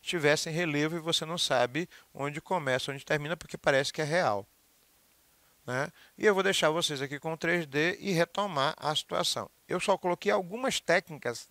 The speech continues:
dessas variações artísticas, mas existem inúmeras outras. Por quê? Porque quando a gente fala de estruturas artísticas, a gente vai passar o resto da aula inteira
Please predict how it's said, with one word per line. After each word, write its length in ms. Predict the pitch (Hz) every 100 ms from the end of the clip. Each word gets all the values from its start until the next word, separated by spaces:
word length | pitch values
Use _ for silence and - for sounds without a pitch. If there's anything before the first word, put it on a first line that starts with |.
| -
dessas 460 | 156 214 - 202
variações 580 | 139 143 135 123 - 107
artísticas, 600 | 113 - 120 131 - 175 - - -
mas 200 | 170 175
existem 320 | 175 175 196
inúmeras 400 | 180 185 202 170
outras. 400 | 165 170 - 113
Por 200 | - 180
quê? 140 | - 131
Porque 320 | - 139 156
quando 160 | -
a 60 | 202
gente 80 | 180
fala 240 | 151 143
de 200 | 123 143 - - -
estruturas 480 | - 131 - 208
artísticas, 540 | 170 131 170 196 - 143
a 60 |
gente 80 | 147
vai 160 | 151 151
passar 340 | - 147 156
o 60 | 160
resto 280 | 131 147 160
da 200 | 147 143
aula 260 | 139 143
inteira 520 | 185 233 - 143 151